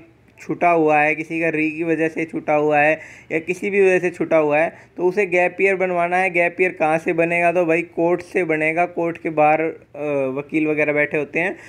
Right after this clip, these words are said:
वहाँ से आपका गैप ईयर बन जाएगा। लगभग सौ से, अस्सी से सौ रुपये इसके चार्ज होते हैं, और आपका दस मिनट में बन जाता है। बनवा कर ही फिजिकल काउंसलिंग में जाना, क्योंकि ज़रूरी है। सातवां बात आती है कैरेक्टर सर्टिफिकेट की। तो जिससे इंस्टीट्यूट से आपने लास्ट पढ़ाई की है,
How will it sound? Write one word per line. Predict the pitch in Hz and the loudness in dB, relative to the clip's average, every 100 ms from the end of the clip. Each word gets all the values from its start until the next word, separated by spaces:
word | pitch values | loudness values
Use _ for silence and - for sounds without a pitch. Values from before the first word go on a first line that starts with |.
| - - | -16 -2
वहाँ | 151 165 | 0 2
से | 175 | 2
आपका | 170 - 170 | 0 0 0
गैप | 160 156 165 | 2 0 0
ईयर | 165 | 0
बन | 156 151 | 0 -2
जाएगा। | 151 151 165 156 - - | 0 2 2 -2 -6 -6
लगभग | 151 160 151 170 175 190 180 | -2 -2 -2 -2 -2 -2 -4
सौ | - 165 165 | -4 0 2
से, | 170 - 180 185 - - - 175 | 0 0 2 2 -4 -16 -8 -6
अस्सी | 175 190 | -2 0
से | 175 180 | 0 -2
सौ | 180 175 | 0 -2
रुपये | 170 170 | 0 -2
इसके | 160 - 165 | -2 -2 -2
चार्ज | 156 147 156 | 2 2 2
होते | 156 156 175 | 0 0 0
हैं, | 175 | 2
और | 165 | 4
आपका | 156 156 - 160 | 2 0 -2 0
दस | 156 151 | 0 -2
मिनट | 156 147 | -2 -2
में | 143 143 | -2 -2
बन | 143 143 | 0 2
जाता | 135 - | 0 2
है। | 165 131 | -2 0
बनवा | 139 139 151 160 | -2 2 2 0
कर | - 175 175 - - - 180 | 0 -2 -2 -6 -20 -6 -2
ही | 202 | 0
फिजिकल | - 175 165 180 175 | 0 0 0 -2 -2
काउंसलिंग | 160 151 151 160 170 | -2 -4 -4 -4 -2
में | 160 | 0
जाना, | 139 127 120 | 0 0 -4
क्योंकि | - 151 147 | -8 -6 -2
ज़रूरी | 147 151 143 131 | 0 0 0 0
है। | 117 104 - _ _ _ _ - | -2 -4 -12 _ _ _ _ 0
सातवां | 175 175 202 190 | 2 2 -2 2
बात | 190 196 | 4 4
आती | 180 175 | 0 -2
है | 202 | -4
कैरेक्टर | 202 180 175 180 | 0 -2 -2 -6
सर्टिफिकेट | 180 165 - 156 147 151 135 | -4 -2 -2 -4 0 -2 -2
की। | - | -8
तो | 135 165 | -6 -4
जिससे | 147 160 160 - 196 196 | -2 -2 -2 -2 0 0
इंस्टीट्यूट | 190 185 185 165 180 | -2 -4 -4 -2 -2
से | 175 | 0
आपने | 175 170 180 | 0 0 -2
लास्ट | 165 170 - - | 0 0 -2 -4
पढ़ाई | 147 139 156 | 0 0 -2
की | - 156 | -4 -2
है, | 147 160 | 0 0